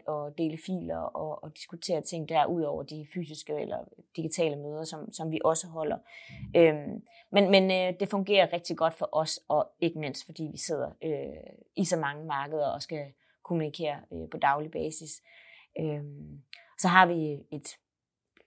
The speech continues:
site, intranet hedder det vel, øh, hvor du kan gå ind og finde en masse information, øh, om virksomheden. Du kan finde, øh, noget omkring de forskellige afdelinger.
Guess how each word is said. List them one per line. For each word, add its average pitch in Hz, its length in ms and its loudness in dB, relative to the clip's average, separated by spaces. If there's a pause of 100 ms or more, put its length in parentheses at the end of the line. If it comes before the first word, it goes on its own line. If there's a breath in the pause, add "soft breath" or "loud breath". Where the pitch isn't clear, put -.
site, 156 420 2 (440)
intranet 156 680 -4
hedder 151 300 0 (180)
det 156 80 0
vel, 147 220 0 (320 loud breath)
øh, 175 180 8
hvor 170 100 4
du 180 120 0
kan 175 180 -6
gå 196 100 2
ind 185 160 6
og 170 60 -2
finde 165 420 -2
en 170 100 -10
masse 151 300 -4
information, 160 800 -8 (100)
øh, 156 220 -6
om 156 120 -8
virksomheden. 165 480 -6
Du - 80 -14
kan - 180 -16
finde, 156 440 -4 (100)
øh, 147 180 -8 (520 loud breath)
noget 175 140 2
omkring 170 340 -2
de 151 80 -14
forskellige 151 760 -4
afdelinger. 185 800 2